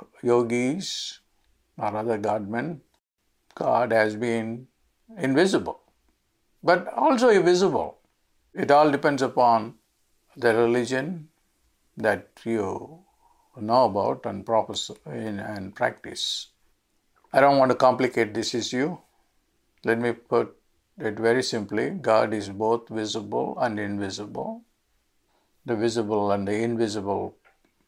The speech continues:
aspects of Ganesha. He is also inside the body, in the subtle body, in your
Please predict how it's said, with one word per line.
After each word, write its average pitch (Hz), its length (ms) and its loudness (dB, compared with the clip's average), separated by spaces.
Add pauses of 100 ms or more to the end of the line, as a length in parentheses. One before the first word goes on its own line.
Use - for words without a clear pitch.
(1080)
aspects 107 560 -4
of 110 120 -12
Ganesha. 117 480 -4 (460)
He 156 200 4
is 151 100 6
also 185 340 8
inside 180 560 4
the 180 80 4
body, 160 540 2 (1000)
in 107 140 -6
the 101 80 -4
subtle 117 320 0
body, 104 480 0 (560)
in 110 160 -2
your 95 320 -4